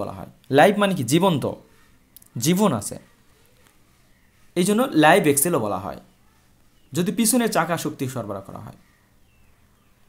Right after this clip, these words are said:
এটা আবার দেখতে যে এরকম লাইভ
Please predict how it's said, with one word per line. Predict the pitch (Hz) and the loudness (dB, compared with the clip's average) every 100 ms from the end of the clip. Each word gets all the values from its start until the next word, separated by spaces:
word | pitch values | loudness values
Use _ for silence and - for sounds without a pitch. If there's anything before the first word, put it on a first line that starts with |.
| _ _ _ _ _ _ _ | _ _ _ _ _ _ _
এটা | 175 196 | -2 2
আবার | 214 214 | 2 2
দেখতে | 165 170 247 160 | 0 -2 -2 2
যে | 151 | 2
এরকম | 151 156 247 - _ _ _ _ _ _ _ _ | 2 -4 -10 -14 _ _ _ _ _ _ _ _
লাইভ | 127 123 | -4 -4